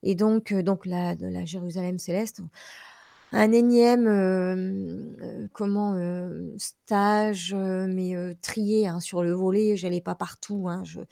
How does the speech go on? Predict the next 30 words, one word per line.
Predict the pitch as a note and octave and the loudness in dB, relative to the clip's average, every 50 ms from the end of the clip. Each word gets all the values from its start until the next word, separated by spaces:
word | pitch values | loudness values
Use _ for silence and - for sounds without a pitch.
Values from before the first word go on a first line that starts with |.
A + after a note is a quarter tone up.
| - - - _ _ | -20 -20 -20 _ _
je, | - - | -20 -18
vraiment, | F3+ - G3+ G#3 G#3 G3+ | -8 -4 -2 0 0 0
je | F#3 E3 | -2 -2
sélectionnais | - - A3+ G#3+ G#3 - - A3+ A3 A3+ A3+ | 2 4 4 4 2 0 -2 0 2 2 2
les | A3 G#3 | 2 0
choses | G3+ - A#3 A#3 A#3 A3 - | -2 -2 -2 -2 -2 -2 -6
qui | - - - | -12 -12 -10
sortaient | - - E3+ - - A3 G#3 | -8 -8 -8 -8 -8 -6 -4
un | F#3+ F#3 | -4 -4
peu | F#3 - G3 | -4 -4 -2
de | G3 | -2
l'ordinaire | G3+ F#3+ F3 F3+ F#3+ G3 F#3+ F#3+ G3 A3 A#3 B3 B3 - - _ _ - - _ - | -2 -2 -4 -4 -4 -4 -2 -2 -2 -2 -4 -4 -6 -8 -14 _ _ -20 -14 _ -8
et | G3 | -8
qui | - - - | -8 -10 -12
pouvaient | - G3+ G3+ G#3+ G#3 | -8 -2 0 0 0
me | G3+ | 0
servir. | G3+ - G#3+ G#3 F#3 F3 F3 F#3 F3 F3 - _ - - - _ _ - | -2 -4 -6 -6 -6 -6 -6 -6 -6 -8 -10 _ -20 -20 -20 _ _ -6
Et | F#3 F3 | -4 -2
là, | F#3+ G#3 A3+ | 0 0 0
j'avais | A#3 A3+ G#3 F#3 G3 F#3+ | 0 0 -2 -2 -4 -4
commencé | - G3+ G3 F#3+ F#3+ F3+ - A#3 | -4 -4 -2 -2 -4 -4 -2 -2
donc | A3 G#3+ G3+ F#3+ | 0 0 0 -2
de | F3+ F3+ | -2 -4
travailler | F3 - - F#3+ F3+ F#3+ G3 G#3 | -8 -8 -6 -4 -2 -2 -2 -4
sur, | G3+ - F#3 E3+ | -4 -6 -6 -6
heu, | F3+ F3 E3+ E3+ | -4 -4 -2 -4
les, | E3+ - - - | -4 -6 -6 -6
les | F#3+ F3+ E3+ | -6 -6 -6
pierres | - - - F#3+ A#3 A#3 A3+ | -6 -6 -6 -4 -4 -4 -4
et | G3+ | -6